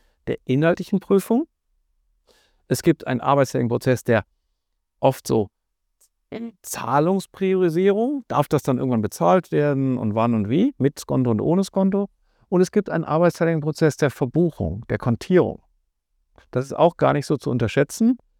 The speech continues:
Ähm, kannst dir vorstellen, auch das hat sehr viel mit Arbeitsteilung und Verantwortung zu tun. Es gibt eben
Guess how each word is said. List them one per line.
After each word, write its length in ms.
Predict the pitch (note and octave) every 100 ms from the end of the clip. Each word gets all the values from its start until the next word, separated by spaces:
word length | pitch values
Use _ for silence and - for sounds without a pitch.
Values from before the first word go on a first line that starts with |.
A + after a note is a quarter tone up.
| _ _ -
Ähm, 460 | D3+ D#3 D#3+ D#3+ D#3 _ _ _ _ _ _ _ _ -
kannst 260 | C#3+ C#3+
dir 100 | C#3
vorstellen, 440 | - C#3+ D3+ F#3 F3
auch 100 | C#3
das 160 | D3
hat 80 | C#3
sehr 160 | C3 D3+
viel 100 | D3
mit 120 | A#2+
Arbeitsteilung 580 | B2+ D#3 - - D3+ C3+
und 60 |
Verantwortung 440 | A#2+ A2 C#3 E3+ F3
zu 100 | F#3+
tun. 400 | - F#3+ G3+ G#3 _ _ _ _ _
Es 160 | B2 -
gibt 320 | E3 - -
eben 340 | D3 C3+ B2